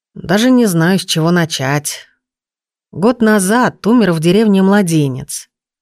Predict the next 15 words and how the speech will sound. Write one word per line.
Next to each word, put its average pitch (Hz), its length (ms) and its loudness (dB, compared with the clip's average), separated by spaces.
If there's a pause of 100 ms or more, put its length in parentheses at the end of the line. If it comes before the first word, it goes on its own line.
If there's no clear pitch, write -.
(320)
Вроде 233 340 0
бывает 254 480 0
такое. 147 540 -4 (260)
Врачи 185 400 0
только 190 300 0
руками 196 380 0
разводят. 147 640 -2 (120)
Как 196 200 -2
это 151 140 -4
называется? 147 800 -2 (640)
Вроде 214 400 0
синдром 226 460 0
внезапной 220 500 0
младенческой 214 680 0
смерти. 160 680 -4